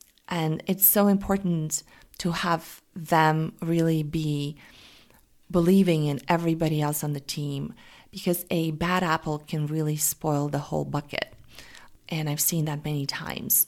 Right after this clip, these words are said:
Anytime a rough patch hits, the downward spiral can really be accelerated by people leaving, people not being incentivized,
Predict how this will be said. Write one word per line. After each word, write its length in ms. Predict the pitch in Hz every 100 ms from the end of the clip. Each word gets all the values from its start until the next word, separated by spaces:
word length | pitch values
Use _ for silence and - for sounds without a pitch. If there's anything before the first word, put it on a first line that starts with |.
| -
Anytime 400 | 185 185 196 196
a 60 | 185
rough 240 | 180 180
patch 260 | 175 160 -
hits, 560 | - 196 - - 196 - - - - - -
the 180 | 165
downward 480 | 156 160 175 175 170
spiral 520 | - - 170 170 160
can 380 | 156 165 151 147
really 500 | 156 180 190 202 196
be 240 | 190 185 175
accelerated 880 | 165 - 175 170 160 151 147 143 147
by 500 | 147 143 147 147 151 - - - - _ _
people 240 | - 165 151
leaving, 720 | 156 196 185 180 170 175 - - -
people 300 | 160 - 151
not 220 | 147 147
being 180 | 147 143
incentivized, 880 | - 165 170 165 151 160 - -